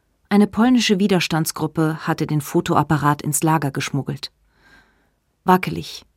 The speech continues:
schief schaut die Kamera durch das Barackenfenster auf Feuer und Rauch. Gerhard Richter hatte schon früh begonnen, in seinem Bildarchiv, dem sogenannten Atlas, Fotos aus dem Nationalsozialismus zu sammeln. Aber nur mit diesen Bildern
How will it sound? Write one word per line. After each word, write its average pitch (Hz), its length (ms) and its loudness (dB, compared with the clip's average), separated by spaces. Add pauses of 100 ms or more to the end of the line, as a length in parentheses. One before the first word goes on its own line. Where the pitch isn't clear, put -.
(240)
schief - 380 2
schaut 151 280 0
die 156 100 -2
Kamera 160 440 2
durch 156 160 0
das 160 160 -4
Barackenfenster 151 1040 0
auf 160 120 -6
Feuer 156 440 -2
und - 220 -6
Rauch. 151 340 -2 (1300)
Gerhard 202 380 6
Richter 214 340 4
hatte 226 180 -4
schon 214 200 -2
früh 240 280 0
begonnen, 185 540 0
in 185 140 -4
seinem 165 280 0
Bildarchiv, 185 840 -2 (100)
dem 139 120 0
sogenannten 147 500 0
Atlas, 160 500 0 (420)
Fotos 202 480 0
aus - 140 -6
dem 170 120 0
Nationalsozialismus 165 1160 2
zu - 100 -2
sammeln. 156 460 0 (1120)
Aber 196 180 2
nur 220 160 8
mit 247 240 6
diesen 190 300 6
Bildern 147 500 0